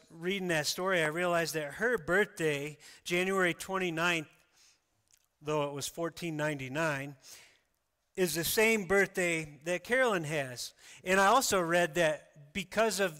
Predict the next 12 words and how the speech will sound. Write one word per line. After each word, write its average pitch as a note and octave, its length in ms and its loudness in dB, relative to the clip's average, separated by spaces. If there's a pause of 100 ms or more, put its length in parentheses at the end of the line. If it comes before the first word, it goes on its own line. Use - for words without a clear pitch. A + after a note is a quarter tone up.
(220)
the E3+ 140 -2
way F#3 300 0
she G3+ 340 0
encouraged G3 580 -4
him, E3 300 -6 (340)
Martin G3+ 320 0
Luther F3+ 360 -4
called F#3 520 -4
Catherine D#3+ 640 -6 (460)
Kitty G#3 320 -6
My E3 200 0
Rib. D3 340 -2